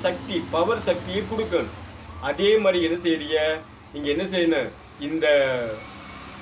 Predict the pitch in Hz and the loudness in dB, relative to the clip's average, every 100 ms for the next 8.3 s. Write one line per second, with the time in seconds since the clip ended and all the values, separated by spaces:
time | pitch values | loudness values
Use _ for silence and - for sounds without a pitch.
0 | - - 175 202 185 180 139 156 185 185 | -8 0 4 4 2 0 2 2 2 2
1 | 165 170 165 165 170 156 131 107 - 143 | 0 0 0 0 0 0 0 -2 -4 0
2 | 151 180 170 123 - - 143 127 - 156 | 0 2 0 0 -6 -4 -2 2 2 2
3 | 123 - - - - 120 156 160 170 151 | 0 -6 -14 -14 -12 0 0 4 4 4
4 | - 147 139 - 151 175 170 139 151 151 | 0 -2 -2 0 2 2 0 -2 -2 -2
5 | 147 - - - - 143 190 196 180 160 | -2 -6 -14 -14 -4 0 2 2 0 -2
6 | 135 110 - - - - 131 139 156 165 | -8 -10 -14 -20 -20 -16 -2 2 4 2
7 | 170 165 180 170 - - 147 - 143 151 | 0 -2 -2 -4 -6 -14 -14 -14 -2 0
8 | 165 196 190 | 4 2 2